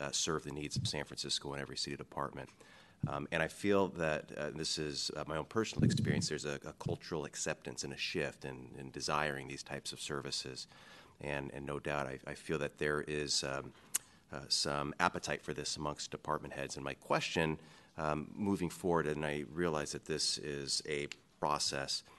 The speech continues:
um, are, are you finding, uh,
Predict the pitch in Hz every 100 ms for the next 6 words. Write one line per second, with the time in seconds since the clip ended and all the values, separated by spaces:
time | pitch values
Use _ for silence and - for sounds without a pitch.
0 | - - - - 73 71 71 - - -
1 | - - - - - - - - - 98
2 | 95 90 - - - - - 82 101 90
3 | - 110 120 117 117 113 82